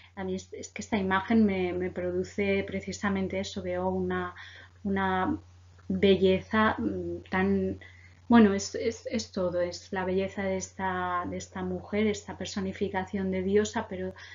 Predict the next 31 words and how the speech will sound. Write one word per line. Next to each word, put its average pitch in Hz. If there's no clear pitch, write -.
también 196
el, 185
la 185
imagen 185
misma, 185
¿no? 185
Con 196
estos 185
colores, 190
me 180
parece, 190
pues, -
esa 208
belleza 196
que 185
le 185
deja 185
a 185
uno 190
anonadado, 190
¿no? 214
A 214
mí, 226
eh, 202
por 190
poner 208
un 220
ejemplo 208
físico -
del 185
mundo 185